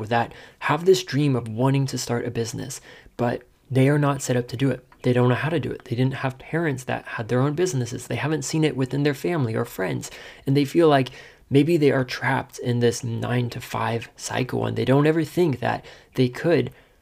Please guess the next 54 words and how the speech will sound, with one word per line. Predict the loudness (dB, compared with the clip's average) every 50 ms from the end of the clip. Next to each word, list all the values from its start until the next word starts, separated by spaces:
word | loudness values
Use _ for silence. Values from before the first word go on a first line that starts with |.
| _ -14
take | -4 0 0 0 2 2
the | 0 2
big | 2 0 0 0
step | -6 -6 -2 0 0 0 2
that | 0 0 0 0
is | -2 -4
needed | -4 -4 -2 -2 -2 -2 -4 -6 -10 -10
to | -8 -8
go | -8 -2 2 2 4 4
off | 2 0 0 0
on | -2 0 0
their | 0 0 0
own | -2 -2 -2
and | -6 -8 -10 _ 0
do | 2 4 4 6
their | 6 6 6 6
own | 6 4 4
business. | 4 2 2 2 2 -4 -6 -6 -8 -4
And | 0 0 0 0 -2 -10 -18 -10 -2
I | 0 2 4
will | 4 4
tell | 2 2 2 4 4
you, | 4 4 4
as | 2 0 2
well | 4 4 4
as | 4 2
business | -4 -6 -4 0 0 0 0 2
owners | 2 2 2 0 0
on | -2 -4
the | -4
show, | -4 0 2 4 4 4 2 -2 _ _ _ _ _ _ _ _ _
it's | -10 -2 2
not | 4 4 4 4 2 -2
to | -4 -2
say | 2 2
you | 4 4 2
should | 2 0 -2 -2 -2 -8 _ _
quit | -14 -2 2 4 4 4
all | 4 2 2
your | 0 -2
jobs | -2 -2 -2 0 0 -2 -2 -2 -6
and | -6 -4
jump | 0 0 0 0 0
into | -2 -2 -2 -4
something | -6 -4 -6 -6 -4 -4 -4 0 4
new. | 4 4 4
Like, | 4 2 0 0 0 0 -4 -12 -16 -20 -20 -14 _ 2
there | 2 2 4
are | 6 6 6 6
good | 4 2 2 4 6 6 6
ways | 4 2 2 2 2 0 -2
to | -6 -8
do | -6 -4 0 0
that. | 2 0 0 -2